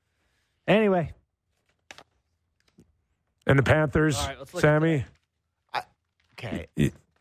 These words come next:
Speaker 2: are they the team in the East to beat right now?
Speaker 3: Absolutely. And the Leafs, well, I guess Bruins are gonna come down to earth a little bit, so maybe the Leafs will have to deal with the Bruins in the first round as opposed to the Panthers. But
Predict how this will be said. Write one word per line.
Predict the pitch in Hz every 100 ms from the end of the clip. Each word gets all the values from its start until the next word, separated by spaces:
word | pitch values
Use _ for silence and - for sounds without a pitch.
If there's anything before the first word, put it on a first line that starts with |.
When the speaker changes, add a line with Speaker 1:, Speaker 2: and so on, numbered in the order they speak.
| _ - 123
Speaker 2:
are |
they | 127 147
the | 131
team | - 147
in | 143
the | 143
East | 135 139 -
to | 117
beat | 131
right | 143 143 143
now? | 147 139 -
Speaker 3:
Absolutely. | - 160 131 107 127 110 95 101 -
And | 113 113 110
the | 117
Leafs, | 110 127 156 123 - - _ _ _ _ -
well, | 175
I | 175
guess | 240 -
Bruins | - 139 135 127 117
are | 117
gonna | 123
come | 113 117
down | 113 113
to | 113
earth | 110 107
a |
little | 95 113 127
bit, | 123 131 - _
so | - -
maybe | 120 127 127
the | 120 117
Leafs | 110 117 113
will |
have | 117
to | 113
deal | 113
with | 104
the | 98
Bruins | 110 113 120
in | 107
the | 123
first | 127 117
round | 127 123
as | 120
opposed | 104 113 101
to |
the | -
Panthers. | 98 110 113 143 135 - _ _ _ _ _ _ _ _ -
But | 156 135 -